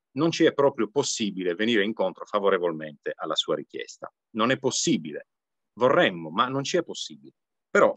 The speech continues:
al di là di questo, che secondo me era opportuno sottolineare, veniamo appunto ai luoghi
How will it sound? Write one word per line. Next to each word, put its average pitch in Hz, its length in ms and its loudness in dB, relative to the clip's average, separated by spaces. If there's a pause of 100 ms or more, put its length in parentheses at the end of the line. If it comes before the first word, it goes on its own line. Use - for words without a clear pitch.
(160)
al 139 140 2
di 165 80 6
là 147 100 6
di 110 100 2
questo, 98 380 -4
che 110 320 -2
secondo 104 360 -4
me 113 120 2
era 101 100 4
opportuno 90 400 0
sottolineare, 101 680 -4
veniamo 104 520 2
appunto 92 380 -6
ai 95 100 2
luoghi 95 400 0